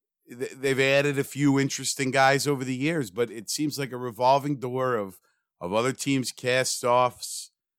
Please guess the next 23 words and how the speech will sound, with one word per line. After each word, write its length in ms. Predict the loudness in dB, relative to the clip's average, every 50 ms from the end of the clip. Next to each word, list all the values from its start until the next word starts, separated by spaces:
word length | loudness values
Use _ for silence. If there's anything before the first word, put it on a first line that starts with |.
| _ _ _ -10
A 80 | -8
guy 400 | -4 0 4 4 6 6 4 4
who 160 | 2 -2 -2
reminds 560 | -2 -2 0 2 2 4 4 4 2 2 0 0
you 100 | -2 -2
a 20 |
little 240 | -2 -2 -4 -6 -4
bit 220 | -2 0 2 2
of, 240 | 2 0 -2 -4 -12
of 220 | -16 -18 -16 -10
Dame 280 | -6 -4 -2 -2 -2 -2
Lillard. 400 | -2 -4 -4 -4 -4 -4 -6 -8
It 220 | -10 -12 -14 -12
used 260 | -10 -8 -8 -8 -8 -8
to 60 | -8
be 80 | -8
C 220 | -8 -8 -8 -8 -8
J 120 | -8 -6
McCollum, 520 | -6 -8 -8 -4 0 0 2 2 2 0 0
now 180 | 0 0 -2
it's 140 | -2 -2 -4
Anthony 380 | -4 -6 -6 -6 -6 -8 -8 -8
Simons. 600 | -8 -8 -8 -6 -6 -4 -6 -6 -8 -10 -14